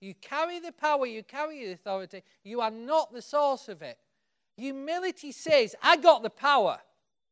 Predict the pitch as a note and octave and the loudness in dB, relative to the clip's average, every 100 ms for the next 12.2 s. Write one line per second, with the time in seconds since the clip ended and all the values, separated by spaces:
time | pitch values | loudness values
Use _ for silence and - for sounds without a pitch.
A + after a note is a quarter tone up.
0 | _ D#4+ F4 D#4 A#3+ A#3 G#3 C4 B3+ A3+ | _ 10 10 8 6 2 -4 0 0 0
1 | - E3+ A#2 _ _ - E3+ D#3+ G#3 F#3 | -4 -10 -12 _ _ -20 -20 -16 -16 -16
2 | F#3 D#3 B2 - D3+ - C3 C3+ A2 _ | -16 -18 -20 -18 -18 -18 -20 -20 _ _
3 | _ _ _ _ _ _ _ _ _ _ | _ _ _ _ _ _ _ _ _ _
4 | _ _ _ _ _ _ _ _ G#3 A#3+ | _ _ _ _ _ _ _ _ -8 -8
5 | G#3+ D#4 E4+ D#4+ E4 - - - _ E4 | -10 -6 -6 -6 -10 -12 -18 -20 _ -6
6 | E4 C4 F3+ D3 D3 F3+ _ _ _ _ | -6 -8 -14 -16 -20 -20 _ _ _ _
7 | _ _ _ _ _ - G#3+ - - _ | _ _ _ _ _ -18 -18 -20 -20 _
8 | _ _ _ _ _ _ _ _ _ _ | _ _ _ _ _ _ _ _ _ _
9 | _ _ _ _ _ _ _ _ _ _ | _ _ _ _ _ _ _ _ _ _
10 | _ _ _ G3+ F#3 G3 B3 A3 D3+ C3 | _ _ _ -16 -16 -16 -18 -20 -20 -20
11 | C#3 _ _ _ _ _ E3+ D3+ D3 E3+ | -20 _ _ _ _ _ -20 -20 -20 -20
12 | E3 A2 | -20 -20